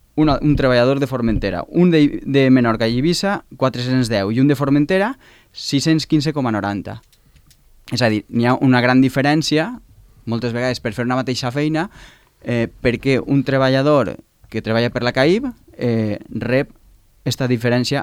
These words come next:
o, mm, compensació que en principi,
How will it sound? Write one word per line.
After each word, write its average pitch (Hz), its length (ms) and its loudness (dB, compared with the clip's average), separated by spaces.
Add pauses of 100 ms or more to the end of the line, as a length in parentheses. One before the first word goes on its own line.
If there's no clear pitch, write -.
o, 113 160 0 (560)
mm, 110 340 0
compensació 117 840 0 (240)
que 120 100 -4
en 110 60 -2
principi, 113 560 -4